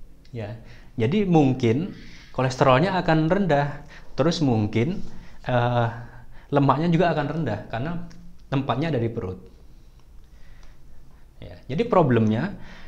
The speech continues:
mengapa liver ini terus-terusan dia memproduksi lemak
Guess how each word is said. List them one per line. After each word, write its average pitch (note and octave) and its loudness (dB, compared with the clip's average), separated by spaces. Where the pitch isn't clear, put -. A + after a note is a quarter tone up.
mengapa F3+ 2
liver D#3+ -2
ini A3+ -2
terus-terusan F3 -2
dia B2+ 0
memproduksi B2+ -4
lemak C3 -6